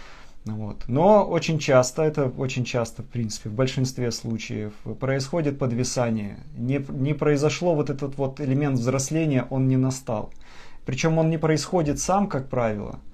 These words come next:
А, это для, для того, чтобы повзрослеть, в некотором смысле нужна осознанность, что да, я взрослый, я повзрослел, и, соответственно, ра-, вот эта вот,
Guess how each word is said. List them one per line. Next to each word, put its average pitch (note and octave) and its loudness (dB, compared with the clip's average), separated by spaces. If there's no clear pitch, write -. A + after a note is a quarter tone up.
А, A2 -8
это C3+ 4
для, C3+ 0
для C#3 2
того, D3+ 2
чтобы C#3 -2
повзрослеть, C#3 0
в A2+ -4
некотором C#3 2
смысле F3+ -2
нужна C3+ 0
осознанность, C3 0
что A2+ -8
да, B2 2
я C#3 2
взрослый, D#3+ -2
я C3+ 0
повзрослел, D#3 -2
и, A#2 -2
соответственно, C3 -4
ра-, B2+ -2
вот B2+ -4
эта B2+ 2
вот, B2+ -4